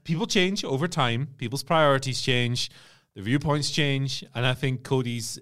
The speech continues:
head sometimes must be like a washing machine. Uh, I, I, li-, I like Cody a lot. I get a lot of value out of him. I have loved the chaotic news cycle that has surrounded him.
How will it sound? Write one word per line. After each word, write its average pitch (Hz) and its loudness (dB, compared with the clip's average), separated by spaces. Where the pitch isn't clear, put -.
head 120 -4
sometimes 120 -4
must 123 -6
be 127 -4
like 120 -4
a - -8
washing 110 -6
machine. 107 -12
Uh, 98 0
I, 170 4
I, 151 4
li-, 147 6
I 143 4
like 139 4
Cody 123 2
a 120 4
lot. 117 4
I 117 -4
get 117 -4
a 107 -4
lot 110 -4
of 95 -10
value 104 -4
out 107 -2
of 110 -4
him. 113 -6
I 120 -2
have 110 -2
loved 151 -2
the 131 -6
chaotic 113 -8
news 98 -10
cycle 101 -10
that 107 -14
has 92 -10
surrounded 104 -6
him. 104 -2